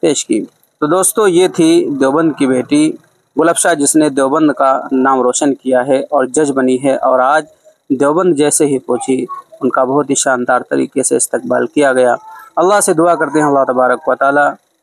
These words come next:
इस बहन की जान की, माल की, इज़्ज़त की, आबरू की हिफाजत फरमाए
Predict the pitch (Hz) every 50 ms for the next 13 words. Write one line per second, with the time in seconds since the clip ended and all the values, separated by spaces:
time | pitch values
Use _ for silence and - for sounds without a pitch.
0 | _ _ _ - - _ _ _ - - _ _ - 147 - 147 143 151 151 160
1 | 170 170 160 147 165 160 160 160 160 - - _ _ _ - 135 127 143 147 156
2 | 156 147 131 - 143 135 131 131 131 135 131 120 - 135 - - 147 143 147 135
3 | - - - 139 135 131 127 131 131 127 - - - - 151 143 - 131 123 123
4 | 120 - - - 127 131 131 131 135 139 139 127